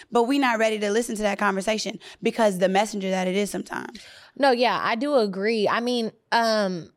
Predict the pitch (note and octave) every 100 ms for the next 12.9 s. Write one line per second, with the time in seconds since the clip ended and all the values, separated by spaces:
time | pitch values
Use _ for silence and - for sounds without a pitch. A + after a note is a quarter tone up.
0 | _ C4 D4 D4 E4+ F4 D4+ B3 A3 B3
1 | A3 A3+ A3+ G#3 - F#3 G#3+ G3 G#3+ G3+
2 | F#3+ G3+ F#3+ F#3+ G3 F3+ - F#3+ G#3 F#3
3 | A3 B3+ F#3+ F#3+ F#3+ F3+ F#3 F3+ F#3+ F3+
4 | F3 E3 E3 A3 A#3+ G3+ G#3 F3+ F3 -
5 | - - C#4 B3+ A#3+ C4 B3+ A#3 - B3+
6 | D#4+ G3 D4+ B3 A#3+ C#4+ C#4 D4 D4 D4
7 | B3+ A3 A#3+ B3+ B3 A3 G#3 A3 A#3+ A3
8 | G#3+ G#3 G3+ G#3 F#3 F#3+ G#3 A3 - F3+
9 | G#3 F#3+ G3 A3 A#3 G#3+ G#3 G3+ G3+ G3+
10 | B3+ G3+ G3 G3 G3 G3 G#3+ G3 G#3 -
11 | G3 A3 A3 G3+ G#3 G3 F#3+ - - F#3
12 | G3 F#3+ F3+ E3+ F3 D#4 D#4+ F#4+ F#4